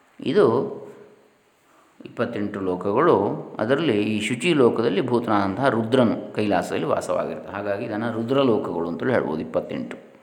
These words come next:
ಅವನಿಗೆ ಸಂಬಂಧಪಟ್ಟ, ಅವನ ವ್ಯಾಪ್ತಿಯದ್ದು. ಆ ಕೈಲಾಸಕ್ಕಿಂತಲೂ ಮೇಲೆ ಅಹಿಂಸಾಲೋಕ ಪರ್ಯಂತವಾಗಿ, ಶುಚಿ ಲೋಕ ಏನಿದೆ ಕೈಲಾಸ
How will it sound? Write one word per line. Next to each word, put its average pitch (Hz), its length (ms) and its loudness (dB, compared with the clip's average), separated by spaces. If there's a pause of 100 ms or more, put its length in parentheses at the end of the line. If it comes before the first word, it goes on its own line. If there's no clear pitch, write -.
(640)
ಅವನಿಗೆ 117 260 6
ಸಂಬಂಧಪಟ್ಟ, 80 580 0
ಅವನ 101 200 0
ವ್ಯಾಪ್ತಿಯದ್ದು. - 560 -4 (1400)
ಆ 101 100 6
ಕೈಲಾಸಕ್ಕಿಂತಲೂ 175 960 4
ಮೇಲೆ 113 720 4 (440)
ಅಹಿಂಸಾಲೋಕ 143 800 6
ಪರ್ಯಂತವಾಗಿ, 101 1080 -4
ಶುಚಿ 120 260 0
ಲೋಕ 117 260 8
ಏನಿದೆ 92 760 0
ಕೈಲಾಸ 95 400 0